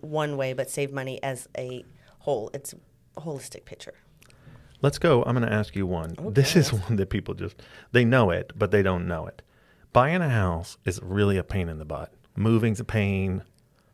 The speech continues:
Speaker 2: Picking out the house is a pain. Putting in the offers is a pain. Clearly what we do is a pain, the
Speaker 1: Yeah.
Speaker 2: financing.
Speaker 1: Yep.
Speaker 2: So what about how can you save me stress,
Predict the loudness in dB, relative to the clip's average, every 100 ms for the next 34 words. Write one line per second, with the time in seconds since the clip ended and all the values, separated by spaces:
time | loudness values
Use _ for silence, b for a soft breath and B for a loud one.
0 | _ -2 2 2 2 0 0 0 0 -2
1 | -4 -6 -8 -8 -8 -4 -2 0 0 -2
2 | -2 -6 -10 -12 -12 -10 -10 0 4 4
3 | 4 2 0 -4 -4 -8 -10 -12 -12 -14
4 | -16 -18 _ _ -18 -6 -2 -2 -4 -12
5 | -16 -12 -8 -8 b b b 0 4 6
6 | 6 4 0 -6 _ b b b b 4
7 | 4 4 2 2 -2 -2 -2 0 0 2
8 | 2 0 0 0 0 -2 -2 -2 -4 -8
9 | -10 -4 2 2 0 -6 -16